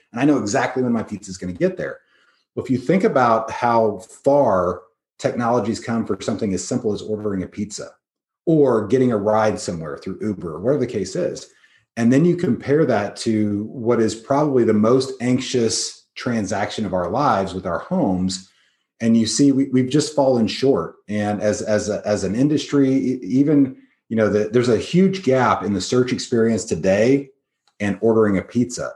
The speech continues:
And that's what we aim to solve. And I think it's, it's accuracy of data. I think it's answering the right que-, question in the right moment. Um, there's a lot of things that a human fiduciary real estate agent does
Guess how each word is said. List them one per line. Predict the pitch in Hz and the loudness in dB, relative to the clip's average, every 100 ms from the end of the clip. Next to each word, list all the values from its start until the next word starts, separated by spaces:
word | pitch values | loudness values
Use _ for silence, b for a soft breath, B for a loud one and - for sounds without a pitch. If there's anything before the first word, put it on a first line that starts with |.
| - | -2
And | 95 | 0
that's | - - - | 2 0 0
what | 104 | 0
we | 104 | 2
aim | 101 95 | 2 0
to | 92 | -2
solve. | 82 123 147 107 92 | -6 -2 2 2 2
And | 104 | 0
I | 104 | 2
think | 143 | 2
it's, | 131 131 | 2 -2
it's | 113 - - - | -8 -10 -10 -2
accuracy | 110 - 104 90 92 85 | -2 0 0 0 0 -2
of | 73 | 0
data. | 117 127 127 123 - B B B | 2 4 4 2 -2 B B B
I | 98 | -8
think | - 110 - | 0 0 2
it's | 104 95 - | 0 0 -2
answering | 110 107 107 98 | -2 0 0 2
the | |
right | 87 98 95 | 2 2 0
que-, | - 104 - - | -4 -4 -4 -4
question | 104 - 104 | -4 -4 -4
in | 92 | -2
the | |
right | 92 92 90 | 0 -2 0
moment. | 98 110 123 120 - _ - | 0 2 2 0 -6 _ -10
Um, | 92 90 90 | -4 -2 -2
there's | 95 101 | -2 -2
a | |
lot | - 139 165 | 0 0 0
of | - | 2
things | 127 113 110 | 2 2 2
that | 101 | 0
a | |
human | 87 - 135 139 147 143 143 b b b b _ _ | 0 0 2 4 4 2 0 b b b b _ _
fiduciary | 113 92 127 127 135 120 110 | -2 2 2 2 2 2 2
real | 110 113 | 2 2
estate | 110 113 - | 2 0 0
agent | 101 95 95 | -2 -2 -4
does | 82 90 110 160 160 - | 0 2 4 2 0 -6